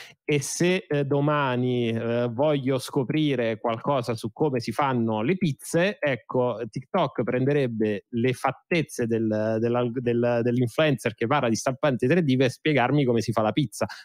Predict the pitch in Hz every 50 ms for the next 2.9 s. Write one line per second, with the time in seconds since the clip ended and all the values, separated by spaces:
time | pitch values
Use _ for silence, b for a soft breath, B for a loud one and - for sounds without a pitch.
0 | B _ 117 113 - - 156 151 - 120 120 127 120 - 120 117 117 117 113 113
1 | 117 110 - - 131 135 131 120 104 - - 107 101 - 107 104 - - 110 107
2 | 104 104 104 101 - 113 123 151 180 - 127 95 87 113 - 127 123